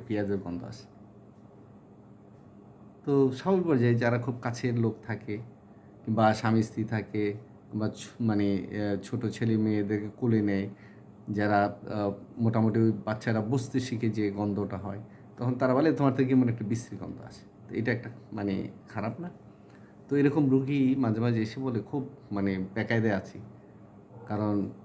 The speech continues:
এই অনেক সময় স্বামীও বলে, 'তোমার, আহ, মানে নাক থেকে কীরকম পেঁয়াজের গন্ধ আসে, কিংবা মুখ থেকে কীরকম পেঁয়াজের গন্ধ আসে তোমার, আহ, ঢেকুর যদি দাও আশেপাশে।'"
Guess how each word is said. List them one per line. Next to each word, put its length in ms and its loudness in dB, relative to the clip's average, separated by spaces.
এই 200 0
অনেক 220 2
সময় 340 0
স্বামীও 380 6
বলে, 220 2
'তোমার, 320 -2
আহ, 220 -4
মানে 340 -2
নাক 320 2
থেকে 200 8
কীরকম 340 -2
পেঁয়াজের 380 4
গন্ধ 260 0
আসে, 240 -2
কিংবা 200 -2
মুখ 280 2
থেকে 220 0
কীরকম 380 -6
পেঁয়াজের 300 4
গন্ধ 260 -2
আসে 260 -4
তোমার, 240 -4
আহ, 600 -8
ঢেকুর 300 -4
যদি 220 -4
দাও 180 -8
আশেপাশে।'" 500 -14